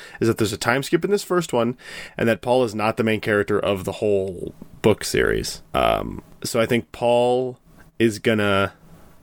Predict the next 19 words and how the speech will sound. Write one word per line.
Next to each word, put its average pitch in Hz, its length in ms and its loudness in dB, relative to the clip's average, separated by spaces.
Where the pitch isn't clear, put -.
<laughs> - 500 0
I 123 100 4
think 120 220 -2
Paul 120 280 2
is 110 140 -4
gonna 104 360 0
meet 120 640 -2
the - 80 -4
big 117 240 0
evil 156 240 0
bad 113 320 0
guy, 104 260 -2
both 127 240 4
of 107 80 -4
'em, 107 240 0
the 113 100 2
Emperor 110 380 2
and 110 380 2
the - 280 -2